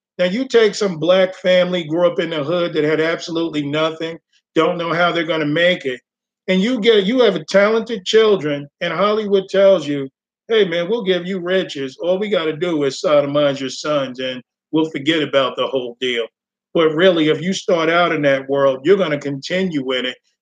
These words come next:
and they're gonna push you further and further into it. You can only imagine the amount of abuse. And that's the, that's the crazy thing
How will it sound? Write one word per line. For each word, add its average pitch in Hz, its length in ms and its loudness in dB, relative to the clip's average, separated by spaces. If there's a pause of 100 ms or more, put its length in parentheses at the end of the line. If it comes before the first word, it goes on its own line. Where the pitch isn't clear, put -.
and 156 120 -2
they're 185 120 2
gonna 160 240 0
push 175 280 -2
you 160 100 -8
further 156 460 0
and 147 160 -2
further 147 420 2
into 151 440 -2
it. 110 100 -14 (400)
You 262 160 2
can 220 160 4
only 190 240 6
imagine 170 560 4
the 160 80 -2
amount 165 320 0
of 156 80 -2
abuse. 156 420 -4
And 156 80 -4
that's 220 220 2
the, 202 160 4
that's 196 340 2
the 196 220 -4
crazy 196 480 2
thing 160 360 0